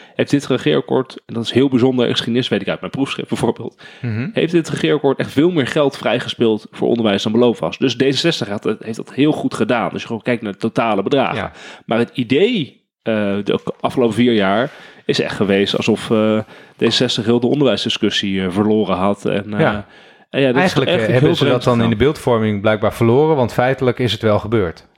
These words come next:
Speaker 1: Ja, feitelijk, eh, is het wel gebeurd. Ja, zeker.
Speaker 2: Er staat hier ook, ik had het net al over een beetje een geniepig zinnetje. En hier staat ook zo'n geniepig zinnetje. Dat gaat dan over de banken. Hier staat:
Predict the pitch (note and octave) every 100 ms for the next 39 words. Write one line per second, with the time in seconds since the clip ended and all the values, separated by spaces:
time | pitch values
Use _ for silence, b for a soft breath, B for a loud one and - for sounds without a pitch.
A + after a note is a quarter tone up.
0 | _ _ C#3 - - A2+ C3+ C3+ A2 -
1 | G#2+ G2+ G2 A#2+ A2+ G#2+ G#2 G#2 G2+ -
2 | A#2 G#2 - - - - B2 - E3 D#3+
3 | D3 D3+ - D3 D#3 C#3 D3 D3+ G2+ G#2
4 | G#2 A2 G#2 G#2+ G#2+ - A#2+ A2+ - -
5 | C#3 G2 G#2 G#2+ C#3+ - B2 B2+ - -
6 | G#2+ F#2 - - F2+ F2+ E3+ D#3+ - G#2+
7 | A2 G2 G2+ F#2+ B2 G#2+ C3 G3+ B B
8 | B B B A#2+ A#2+ - B2 A2+